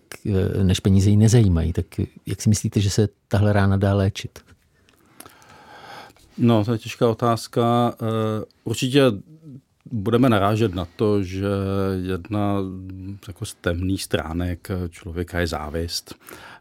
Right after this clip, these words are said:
Speaker 2: A, a, a když prostě někoho nemám rád nebo je mi nesympatický, tak si prostě najdu dobrý důvod to nějak vyjádřit a ty peníze a ta závist je prostě po ruce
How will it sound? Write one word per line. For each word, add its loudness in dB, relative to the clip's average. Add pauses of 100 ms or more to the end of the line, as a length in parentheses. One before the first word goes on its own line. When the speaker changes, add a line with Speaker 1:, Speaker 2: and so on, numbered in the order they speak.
(160)
Speaker 2:
A, -6
a, -10 (180)
a -14 (560)
když -14
prostě -10
někoho -8
nemám -6
rád -8
nebo -8
je -6
mi -4
nesympatický, -10
tak -12
si -16
prostě -12
najdu -8
dobrý -2
důvod 0 (360)
to -8
nějak -8 (320)
vyjádřit -8
a -8
ty -10
peníze -8
a -8
ta -6
závist -10
je -12 (280)
prostě -16 (120)
po -8
ruce -10